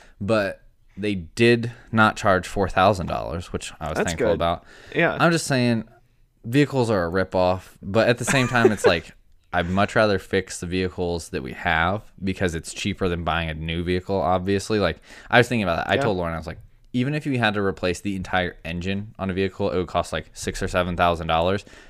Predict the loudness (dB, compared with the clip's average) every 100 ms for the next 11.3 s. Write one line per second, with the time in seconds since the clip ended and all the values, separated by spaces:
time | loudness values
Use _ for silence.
0 | 0 0 2 0 0 0 -2 -2 -2 -2
1 | -4 -6 -10 -20 _ _ _ -6 0 2
2 | 2 0 -6 0 2 2 -4 -2 0 0
3 | 0 -6 -4 -6 -6 -4 -4 -4 -4 -4
4 | -6 -8 -20 _ -8 -8 -6 -8 -4 -4
5 | -6 -6 -2 -2 -4 -10 -16 -20 -20 -20
6 | -20 -6 -6 -4 -4 -4 0 -2 -4 -12
7 | -10 -10 -10 0 2 2 0 -8 -14 -8
8 | 0 2 2 -2 -8 -10 -10 -14 -16 -14
9 | -4 0 4 6 6 6 4 2 0 -2
10 | -6 0 0 2 2 0 4 4 4 2
11 | 0 0 0